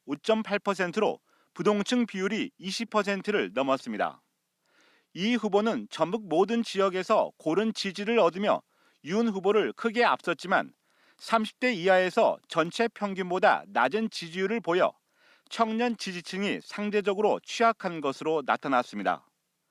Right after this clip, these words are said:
열여덟 살에서 스물아홉 살 사이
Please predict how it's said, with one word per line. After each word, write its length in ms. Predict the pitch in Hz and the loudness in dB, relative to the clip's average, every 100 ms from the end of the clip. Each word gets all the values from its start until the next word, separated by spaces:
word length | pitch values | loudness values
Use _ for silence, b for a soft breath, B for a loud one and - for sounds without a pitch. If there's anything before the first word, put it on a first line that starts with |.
| b b b b - | b b b b -2
열여덟 500 | 120 190 233 180 196 | 4 4 4 2 2
살에서 580 | 180 190 190 233 185 104 | 2 2 2 4 4 4
스물아홉 580 | - 226 240 208 143 - | -2 -2 2 4 4 4
살 180 | 190 185 | 0 0
사이 380 | - 202 127 | 2 2 0